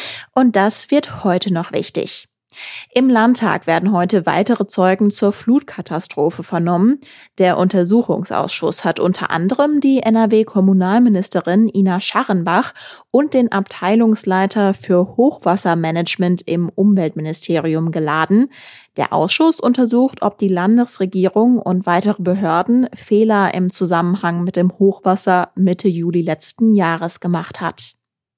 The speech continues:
In der chinesischen Hauptstadt Peking werden heute die Olympischen Winterspiele eröffnet.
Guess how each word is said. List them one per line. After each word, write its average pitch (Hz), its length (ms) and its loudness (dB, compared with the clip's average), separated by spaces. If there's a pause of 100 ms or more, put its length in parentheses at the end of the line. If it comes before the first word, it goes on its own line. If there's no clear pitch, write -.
(880)
In 277 200 2
der 269 240 2
chinesischen 247 720 0
Hauptstadt 226 520 0
Peking 214 560 -2
werden 180 360 -2
heute 190 260 0
die 185 240 -2
Olympischen 247 800 0
Winterspiele 196 760 0
eröffnet. 170 880 -2